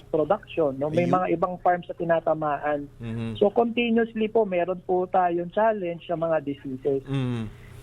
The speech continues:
Speaker 2: So, y-, wala naman, despite na meron challenges,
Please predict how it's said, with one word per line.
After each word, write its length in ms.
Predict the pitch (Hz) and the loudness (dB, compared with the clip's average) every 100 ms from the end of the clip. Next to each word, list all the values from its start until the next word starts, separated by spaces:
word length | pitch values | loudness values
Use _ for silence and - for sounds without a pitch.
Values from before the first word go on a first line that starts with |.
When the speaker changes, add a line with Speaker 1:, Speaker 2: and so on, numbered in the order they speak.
| - | -16
Speaker 2:
So, 220 | - - | 2 4
y-, 160 | 170 170 - - - - - | 4 0 -12 -20 -20 -20 2
wala 260 | 143 185 | 6 6
naman, 300 | 202 196 190 | 4 0 -2
despite 480 | 160 170 - 214 208 - | -2 -4 2 2 2 -6
na 500 | 147 170 165 156 151 | -2 2 2 2 2
meron 320 | 147 156 160 | 0 0 0
challenges, 640 | 151 156 160 147 139 - | 0 2 2 0 -2 -4